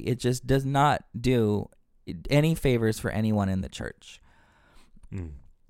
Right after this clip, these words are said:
Speaker 2: Thank
Speaker 1: And, um, and I wanna wrap up with, with hope, because in the end, I don't wanna minimize anyone's pain, but when I look at this, I read this letter, and if he thinks it did something,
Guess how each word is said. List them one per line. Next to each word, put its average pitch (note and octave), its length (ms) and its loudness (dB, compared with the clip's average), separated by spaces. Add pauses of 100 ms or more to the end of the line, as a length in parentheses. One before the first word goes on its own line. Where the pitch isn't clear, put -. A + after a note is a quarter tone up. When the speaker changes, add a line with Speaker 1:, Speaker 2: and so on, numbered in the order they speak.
(320)
Speaker 2:
Thank G#2 200 -4
Speaker 1:
And, G#2+ 240 -2
um, A2 420 -2 (100)
and C3+ 140 2
I E3 60 6
wanna E3 440 4 (220)
wrap D3 340 8
up C3+ 240 4
with, A2+ 560 -2
with - 180 -2
hope, - 440 -2
because B2+ 560 0 (880)
in C#3+ 120 2
the C#3+ 160 0
end, A#2+ 380 0 (540)
I B2 80 0
don't D3+ 140 4
wanna D3+ 120 0
minimize A#2+ 380 2
anyone's A2 360 2
pain, C#3+ 480 0
but B2+ 140 -2
when B2+ 140 0
I D3+ 60 0
look E3 180 -4
at - 40 -12
this, - 440 -8 (380)
I A#2 60 -2
read C#3+ 220 0
this B3 180 -8
letter, C3 440 0
and A#2+ 100 -8
if B2+ 120 -8
he D3+ 100 -4
thinks E3+ 320 -6
it A2 120 -10
did A#2+ 220 -4
something, E3+ 540 -6